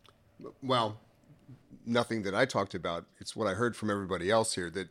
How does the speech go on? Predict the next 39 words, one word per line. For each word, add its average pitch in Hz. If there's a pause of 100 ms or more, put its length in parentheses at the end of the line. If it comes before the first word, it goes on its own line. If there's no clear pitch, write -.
uh, 104
I'm 98
thrilled 135
as 107
a 101
guy 107
who's 104
spent -
quite 107
a 101
bit 98
of 87
time 107
working 101
on 92
calves, 95 (220)
that -
you 113
guys 104
can 101
show 101
metabolic 101
responses 98
to -
calves, 92 (440)
um, 82 (140)
from 95
either 87 (200)
in 123
utero 113
effects 95
or 85
colostrum 90
is 82
fantastic. 85
So 82
keep -
it 82
up. 78